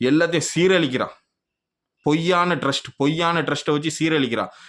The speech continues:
கேட்டா நான் பெரிய ஆளு, பெரிய புடுங்கி இவ. என்ன அவளுக்கு, அவ தானே சொல்றா, நான் இருக்க வீடு முதல் கொண்டு, அட்ரஸ் முதல் கொண்டு எல்லாமே தெரியும்னு. வா,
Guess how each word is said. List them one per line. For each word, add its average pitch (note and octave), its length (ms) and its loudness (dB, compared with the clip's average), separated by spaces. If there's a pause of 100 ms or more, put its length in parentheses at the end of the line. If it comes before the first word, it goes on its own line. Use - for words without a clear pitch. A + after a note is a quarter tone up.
கேட்டா D3+ 380 -2
நான் D#3 220 2
பெரிய D3 320 2
ஆளு, C#3 260 2
பெரிய D#3 360 0
புடுங்கி F3+ 320 4
இவ. C#3 160 4 (1300)
என்ன D3 500 0
அவளுக்கு, D#3+ 340 2
அவ D3 180 2
தானே F3+ 200 2
சொல்றா, E3 260 2
நான் D#3 160 2
இருக்க D#3 240 0
வீடு D#3+ 420 2
முதல் D#3 200 2
கொண்டு, D#3 220 0
அட்ரஸ் D3+ 340 0
முதல் D#3 240 2
கொண்டு D#3 380 0 (200)
எல்லாமே D#3 380 0
தெரியும்னு. D#3 360 2
வா, C3 180 2